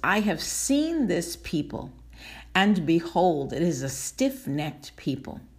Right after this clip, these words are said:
So I'm gonna go back to eight to give you just a little bit of background. Hallelujah. To seven, I think, is better.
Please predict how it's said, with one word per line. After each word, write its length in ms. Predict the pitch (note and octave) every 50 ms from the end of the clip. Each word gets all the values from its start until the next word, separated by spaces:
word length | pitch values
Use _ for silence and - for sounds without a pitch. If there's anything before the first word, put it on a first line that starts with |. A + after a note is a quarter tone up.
| - - - - - - -
So 120 | - D3
I'm 120 | - G3+ G#3
gonna 200 | C4+ F#4+ A4+ F#4
go 120 | G3 D#3+
back 320 | C#3+ D3 C#3+ D3+ D3+ D3+
to 180 | - - - -
eight 160 | D3+ C#3 - -
to 80 | C#3
give 220 | B2 - D#3 C#3+ C3+
you 100 | D3 -
just 220 | - A#3 B3 -
a 60 | -
little 280 | B2+ C#3 C#3+ D3 D3+ D3
bit 160 | C#3 D3 C#3+
of 180 | C#3+ C3+ - -
background. 720 | B2+ B2 B2 A#2 - - A#2+ A#2 - - - - - - - - - - - - -
Hallelujah. 760 | - - C3+ C3 C#3 C3 C3 C3 C3+ B2 A#2+ A#2+ A#2+ B2 C#3 D3 - - -
To 100 | - -
seven, 480 | G3 - - - - F#3+ E3+ - C#3+ -
I 100 | - -
think, 220 | B2 - C3 A#2+
is 120 | B2+ B2+ B2
better. 340 | A#2 C3 B2+ A#2+ A#2+ C#3+